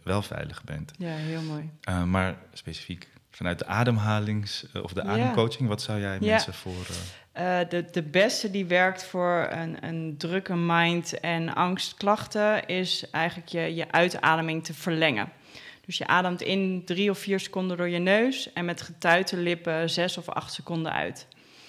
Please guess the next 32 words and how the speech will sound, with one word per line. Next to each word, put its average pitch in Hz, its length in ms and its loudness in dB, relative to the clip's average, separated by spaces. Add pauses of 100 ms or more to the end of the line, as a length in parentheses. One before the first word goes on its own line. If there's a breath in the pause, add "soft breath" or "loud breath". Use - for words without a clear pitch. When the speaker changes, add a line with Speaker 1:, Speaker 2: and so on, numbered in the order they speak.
(1900 loud breath)
Speaker 2:
En - 140 -4
dan 170 80 -2
kan 175 140 2
je 170 80 4
echt 160 180 2
daar 156 160 2
uitblazen. 156 680 4
En, 151 260 -2
en 170 120 -2
het 165 180 -4
tellen 208 280 6
kan 190 160 2
heel 190 180 4
fijn 190 360 4
zijn. 180 520 2
Ehm, 165 560 -4
of 170 200 -2
als - 180 -2
je 165 60 -4
gewoon 165 260 2
voelt, 170 300 -2
"Nou, 147 160 4
mijn 143 140 2
uitademing 156 540 2
is 160 100 -2
twee 160 220 2
keer 165 120 -6
zo 160 120 -4
lang." 147 400 -2
En 107 140 4
dat, 120 200 6 (160)
Speaker 1:
Mm. 76 140 -10